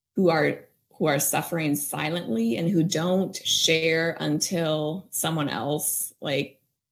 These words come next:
opens up the way, which I've seen so much in my journey, you know, for, from, from my, from me sharing it from a place of, um, vulnerability, and then other people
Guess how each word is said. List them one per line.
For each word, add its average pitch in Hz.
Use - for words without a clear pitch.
opens 165
up -
the 160
way, 156
which 175
I've 165
seen 165
so 254
much 160
in 151
my 151
journey, 151
you 147
know, 151
for, -
from, 151
from 170
my, 196
from 185
me 214
sharing 180
it -
from 160
a -
place 175
of, 147
um, 147
vulnerability, 156
and 151
then 147
other 160
people 147